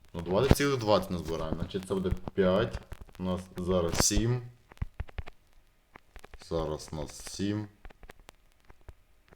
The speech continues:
Зараз десять. Вісімнадцять.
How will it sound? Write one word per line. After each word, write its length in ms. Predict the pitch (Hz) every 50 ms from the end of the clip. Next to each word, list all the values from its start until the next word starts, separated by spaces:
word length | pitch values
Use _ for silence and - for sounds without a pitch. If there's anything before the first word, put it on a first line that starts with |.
| _ - - - - - - - _ _ -
Зараз 300 | - 78 90 87 85 82
десять. 600 | 76 73 90 95 104 107 - - 120 120 120 - - - _ _ _ _ _ _ _ _ _ _ _ _ _ _ _ -
Вісімнадцять. 920 | 82 80 80 80 - - 90 87 87 92 104 113 113 - - 120 113 -